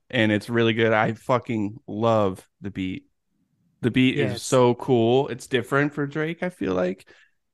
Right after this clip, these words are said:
Speaker 1: And you know me, we love Drizzy over here. And,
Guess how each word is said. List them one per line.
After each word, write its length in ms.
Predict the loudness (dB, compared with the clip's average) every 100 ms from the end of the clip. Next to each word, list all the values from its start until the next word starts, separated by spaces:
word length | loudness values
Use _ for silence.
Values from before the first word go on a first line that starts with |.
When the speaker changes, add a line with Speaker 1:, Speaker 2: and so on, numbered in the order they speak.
| _
Speaker 1:
And 400 | -2 2 2 2
you 120 | 2
know 180 | 4 4
me, 380 | 4 4 0 -2 -6
we 100 | -2
love 260 | 0 0 0
Drizzy 380 | -4 -2 -2 -2
over 160 | -2
here. 420 | -2 -2 0 0 -2
And, 680 | -2 -2 -2 -2 -2 -4